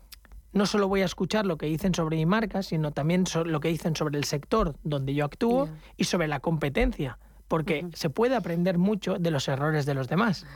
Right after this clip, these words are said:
Speaker 2: <laughs>
Speaker 1: Entonces, si tú realmente estás activo en la escucha social, lo que haces es saber qué funciona, qué no funciona, y puedes cada quarter, cada trimestre,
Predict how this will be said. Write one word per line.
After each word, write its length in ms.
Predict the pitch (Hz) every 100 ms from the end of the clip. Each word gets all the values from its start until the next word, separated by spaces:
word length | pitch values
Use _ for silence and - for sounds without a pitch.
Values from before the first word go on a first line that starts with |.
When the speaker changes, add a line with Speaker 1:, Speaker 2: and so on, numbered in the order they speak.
| -
Speaker 2:
<laughs> 400 | 160 139 170 160
Speaker 1:
Entonces, 380 | 165 170 202 175
si 120 | 180
tú 220 | 151 254
realmente 440 | 240 220 214 226 175
estás 220 | - 185
activo 580 | 175 - 226 214 143 - - -
en 160 | 156
la 60 | 156
escucha 420 | - - 185 190
social, 640 | - 147 202 208 170 220 - - - - - -
lo 180 | 160
que 160 | - 160
haces 500 | 208 196 175 - - - -
es 320 | - 185 180 -
saber 420 | - 165 180 185
qué 140 | -
funciona, 560 | 196 208 180 180 160 127
qué 180 | - 190
no 100 | 196
funciona, 600 | 202 160 180 185 151 - - -
y 120 | 190
puedes 540 | - 214 208 147 127
cada 300 | - 165 156
quarter, 440 | 135 208 262 220 214
cada 220 | 156 151
trimestre, 600 | 151 151 220 214 180 220